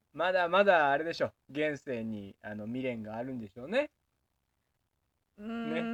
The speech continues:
Speaker 1: まだちょっと未練が残ってんだと思いますよ。
Speaker 2: 未練というか、
Speaker 1: うんうん。はい。
Speaker 2: なんかエスカレートしてるよね。
Speaker 1: <laughs> え？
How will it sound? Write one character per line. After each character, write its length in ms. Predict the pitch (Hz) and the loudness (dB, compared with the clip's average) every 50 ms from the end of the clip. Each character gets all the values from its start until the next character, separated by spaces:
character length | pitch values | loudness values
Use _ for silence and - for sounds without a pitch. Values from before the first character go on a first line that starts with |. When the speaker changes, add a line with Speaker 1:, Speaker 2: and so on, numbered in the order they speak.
| 233 240 233 226 226 | -2 -2 -2 0 0
Speaker 1:
ま 140 | 151 151 | 0 2
だ 160 | 151 139 117 - | 2 0 -2 -2
ち 100 | - 135 | -6 -12
ょ 60 | 120 | -10
っ 20 | |
と 80 | - 117 | -8 -8
未 160 | 123 139 139 | -8 -4 -4
練 160 | 127 117 117 | -4 -6 -6
が 80 | 113 113 | -8 -8
残 220 | 117 123 123 160 | -8 -6 -6 -6
っ 80 | 156 - | -6 -6
て 100 | - 131 | -8 -10
ん 40 | 120 | -10
だ 80 | 113 | -10
と 80 | - 131 | -10 -10
思 100 | 151 170 | -8 -6
い 40 | 180 | -4
ま 140 | 190 185 | -6 -6
す 80 | - 208 | -4 -2
よ。 180 | 202 254 269 _ _ - | -2 -2 -2 _ _ -12
Speaker 2:
未 380 | 220 220 220 214 214 233 277 | -10 -8 -8 -8 -8 -8 -6
練 240 | 320 339 320 294 254 | -2 -2 -2 -2 -4
と 160 | - - 214 202 | -4 -4 -4 -2
い 120 | 202 202 | -2 -2
う 100 | 196 190 _ _ | -4 -6 _ _
か、 260 | - - 185 185 185 185 | -10 -6 -4 -2 0 0
Speaker 1:
う 40 | |
ん 40 | 147 | 0
う 40 | 143 | 0
ん。 20 | |
は 60 | 127 113 | 0 -2
い。 20 | - 196 | -8 -10
Speaker 2:
な 120 | 208 208 | -10 -10
ん 40 | 196 _ _ | -10 _ _
か 180 | - 180 180 180 | -10 -6 -6 -4
エ 140 | 175 180 185 | -4 -6 -10
ス 120 | _ _ | _ _
カ 160 | - 269 285 | -8 -6 -2
レ 120 | 311 349 349 | -2 -2 -4
ー 40 | - - | -4 -8
ト 100 | 214 202 | -10 -10
し 100 | - - | -10 -10
て 120 | - - 208 | -8 -6 -6
る 180 | 208 196 180 | -6 -6 -6
よ 60 | 175 170 | -12 -12
ね。 300 | 180 196 208 185 156 - - | -8 -8 -8 -8 -8 -4 -2
Speaker 1:
<laughs> 680 | - - 554 539 539 554 - - 679 622 571 - _ _ _ _ _ _ _ _ _ _ _ _ _ _ _ _ _ _ _ - | 0 0 0 0 -2 -4 -6 -10 -12 -14 -16 -18 _ _ _ _ _ _ _ _ _ _ _ _ _ _ _ _ _ _ _ -2
え？ 200 | 143 170 233 | -2 -2 -2